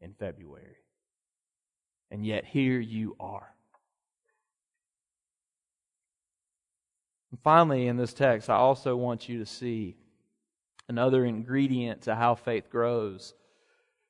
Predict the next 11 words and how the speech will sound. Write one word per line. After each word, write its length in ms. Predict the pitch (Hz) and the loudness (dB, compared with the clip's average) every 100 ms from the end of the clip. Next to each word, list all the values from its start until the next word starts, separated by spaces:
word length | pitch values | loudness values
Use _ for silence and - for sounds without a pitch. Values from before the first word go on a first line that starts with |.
| _ _ | _ _
Promises 1000 | - - 170 185 196 - 190 180 175 156 - | 0 8 10 10 6 2 2 4 2 -4 -12
stubbornly 760 | - - 151 156 165 160 156 | -14 4 6 6 4 0 -2
kept. 500 | 147 - 127 90 71 | -4 -4 -4 -4 -4
Look 200 | 139 147 | 0 0
with 100 | 170 | 0
me 240 | 147 143 127 | -2 -2 -2
at 80 | 123 | 0
verses 340 | 131 127 123 | -2 -2 -6
seventeen 640 | - 131 127 113 135 123 | 0 0 0 -6 -6 -6
through 160 | 110 113 | -6 -12
twenty. 400 | - 101 85 | -12 -12 -12